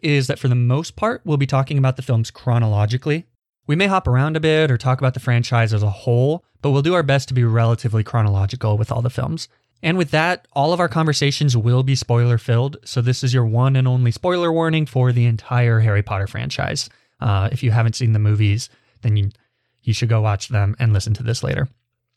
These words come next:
And as usual, with these special episodes, we'll be skipping our usual point two section.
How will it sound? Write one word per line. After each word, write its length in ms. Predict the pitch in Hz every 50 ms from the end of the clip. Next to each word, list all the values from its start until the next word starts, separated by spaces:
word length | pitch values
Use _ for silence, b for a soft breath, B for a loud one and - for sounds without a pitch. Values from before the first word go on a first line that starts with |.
| _ _ _ _ _ _ -
And 200 | 156 165 170 180
as 180 | 175 147 135
usual, 420 | 131 131 127 135 143 165 185 185 135
with 260 | 120 131 131 - _
these 220 | 135 123 123 -
special 500 | - - - 123 120 - - 123 123 123
episodes, 680 | 131 110 - - - - 117 113 113 117 123 - - b b b b b
we'll 80 | 131
be 80 | 123 127
skipping 520 | 120 - - 143 131 - 127 123 123 123 -
our 160 | 123 113 107
usual 400 | 104 107 104 95 139 117 107 98
point 320 | - - - 117 - -
two 100 | - -
section. 460 | - - - - - - 147 143 143